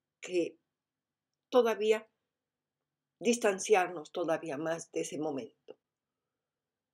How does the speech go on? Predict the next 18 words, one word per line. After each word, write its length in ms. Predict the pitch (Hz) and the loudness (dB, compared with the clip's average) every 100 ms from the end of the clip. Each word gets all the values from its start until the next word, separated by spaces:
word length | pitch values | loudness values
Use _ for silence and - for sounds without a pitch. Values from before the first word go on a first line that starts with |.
| _ _ | _ _
El 160 | - 254 | 2 4
análisis 720 | 277 359 381 392 359 339 330 | 4 2 -2 -4 -4 -8 -4
de 120 | 190 | 0
este 420 | 214 - 233 - - - | 0 0 -2 -2 -8 -8
estudio 500 | 170 - 214 214 220 | -8 0 2 4 4
científico 1000 | 226 220 226 190 180 185 220 240 240 - _ 143 - _ _ _ _ _ _ _ _ _ _ _ | 6 2 4 -2 -2 2 6 6 6 -14 _ -20 -20 _ _ _ _ _ _ _ _ _ _ _
se 280 | - - 165 | -8 0 4
basa 280 | 170 208 247 | 4 4 2
en 80 | 247 | 0
un 140 | 226 | 0
estudio 500 | 220 - 247 226 208 | 0 2 2 4 4
detallado 720 | 175 160 160 165 208 208 196 | 4 4 0 4 2 2 2
de 120 | 165 | 0
todas 300 | 160 254 269 | 0 0 2
las 160 | 233 - | 0 0
pruebas 560 | - 202 214 196 190 | -4 -2 0 2 0
arqueológicas, 1120 | 175 170 - 165 165 160 190 - 233 233 - _ _ _ _ _ _ _ _ _ _ _ _ | -2 -4 4 8 8 6 2 -2 -2 -2 -10 _ _ _ _ _ _ _ _ _ _ _ _
paleoantropológicas, 2250 | 233 214 269 285 233 185 175 165 _ _ _ - 202 180 175 170 165 202 - 233 247 - | 4 6 4 2 2 0 -2 -8 _ _ _ -2 0 0 4 4 4 0 -6 -6 -6 -12